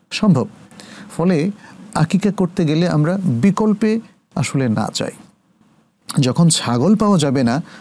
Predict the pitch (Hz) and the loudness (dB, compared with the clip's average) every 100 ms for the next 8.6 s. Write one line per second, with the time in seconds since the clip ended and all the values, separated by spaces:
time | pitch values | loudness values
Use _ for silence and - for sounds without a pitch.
0 | - - 214 220 240 214 143 123 120 123 | -20 -4 -2 0 2 2 2 0 0 -2
1 | 107 107 120 - 117 - 143 110 107 110 | -2 -2 -4 -4 -6 -2 0 0 -2 -2
2 | 175 214 - - - 117 135 131 156 120 | -4 -6 -12 -20 -4 0 0 0 0 0
3 | 120 165 202 - - - - 220 220 208 | 0 -2 -6 -14 -10 -6 -2 0 0 2
4 | 208 202 147 147 226 202 - 160 151 160 | 2 2 2 2 2 2 0 -2 -2 -2
5 | 143 135 120 113 - - _ _ - - | 0 0 -2 -4 -12 -20 _ _ -6 -2
6 | 139 135 135 131 135 127 185 - 208 160 | 0 0 0 0 2 2 2 4 2 2
7 | 123 - - 165 175 175 - 202 - - | 0 -2 -2 0 0 -2 0 0 0 -2
8 | 135 123 117 - 110 | -2 -2 -2 -4 -4